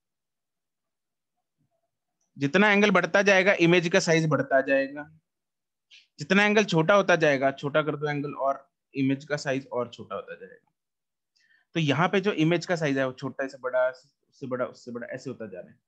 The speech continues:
जिसकी वजह से आई को object जो है वो बड़ा या छोटा प्रतीत होता है। Object का साइज तो उतना ही है,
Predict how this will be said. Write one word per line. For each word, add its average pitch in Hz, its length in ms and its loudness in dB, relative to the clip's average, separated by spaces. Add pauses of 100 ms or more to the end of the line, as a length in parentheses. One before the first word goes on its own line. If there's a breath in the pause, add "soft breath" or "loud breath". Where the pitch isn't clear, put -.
(380)
जिसकी 170 320 0
वजह 160 280 4
से 165 360 0
आई 175 340 4
को 180 160 2 (2000)
object 147 580 0
जो 156 180 0
है 123 240 -2 (260 soft breath)
वो 156 80 -6
बड़ा 135 300 0
या 151 180 0
छोटा 143 440 -4 (400)
प्रतीत 147 400 -6
होता 113 240 -8
है। - 260 -16
Object 127 300 -10
का 170 60 -12
साइज 160 220 -10
तो 185 80 -12
उतना 180 200 -12
ही 190 80 -14
है, 208 80 -20